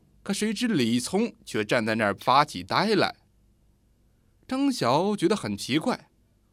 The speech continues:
喊了他一声：“李聪，赶紧去换衣服啊！”李聪看了张晓一眼，突然说：“老师，我不演了。”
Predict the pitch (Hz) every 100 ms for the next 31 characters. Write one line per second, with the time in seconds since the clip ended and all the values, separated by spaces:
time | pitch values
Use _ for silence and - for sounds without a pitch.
0 | _ _ - 214 107 202 185 143 127 127
1 | - _ _ _ _ _ _ _ _ _
2 | - 113 170 220 214 _ _ _ _ _
3 | _ _ _ _ - 147 233 202 208 226
4 | 208 285 269 156 117 - _ _ _ _
5 | _ _ _ _ _ _ _ _ _ -
6 | 143 202 240 254 254 - 294 180 170 170
7 | 120 139 135 107 104 117 - _ _ _
8 | _ _ - 165 139 110 120 120 - _
9 | _ _ _ _ _ _ _ - 143 147
10 | 143 - 208 - _ _ _ _ - 151
11 | 202 269 208 139 107 131 123